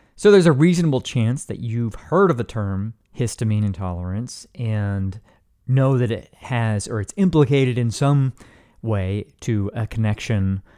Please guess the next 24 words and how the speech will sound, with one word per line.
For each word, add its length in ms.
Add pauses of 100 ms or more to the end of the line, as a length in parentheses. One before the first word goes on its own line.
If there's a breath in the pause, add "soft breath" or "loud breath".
(160 soft breath)
with 300
migraines. 800 (360 soft breath)
But 180
like 200
so 240
many 400
other 280
topics 600 (220)
i-, 240
in 160
the 80
world 300
of 120
migraine, 540
it's 160
one 340
where 440 (360 loud breath)
there 220
is 100
a 60
great 320
deal 380
of 500
confusion, 720